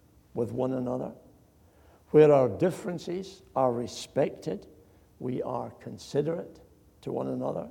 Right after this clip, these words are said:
Where we help each other grow spiritually,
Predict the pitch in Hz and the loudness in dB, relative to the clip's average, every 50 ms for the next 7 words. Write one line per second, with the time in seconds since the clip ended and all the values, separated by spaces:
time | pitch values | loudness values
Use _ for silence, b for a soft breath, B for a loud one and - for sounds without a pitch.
0 | - - - _ _ - _ b b b b b b b b b b 196 156 160 | -14 -20 -20 _ _ -20 _ b b b b b b b b b b 10 10 10
1 | 156 135 139 139 127 - - 156 175 202 190 - - 190 214 - - - 147 160 | 10 8 6 2 2 2 4 4 4 4 4 2 -2 -6 -6 -6 -8 -6 -4 -4
2 | 156 147 139 131 123 117 104 - 127 123 123 127 143 160 160 170 180 - - - | -2 -2 -4 -4 -6 -8 -6 -4 -2 0 0 2 2 0 0 -2 -4 -6 -8 -12
3 | - - - 135 147 156 - - - - - - - 180 190 185 | -14 -10 -4 -2 -2 -2 -2 -4 -6 -10 -8 -8 -6 -8 -8 -10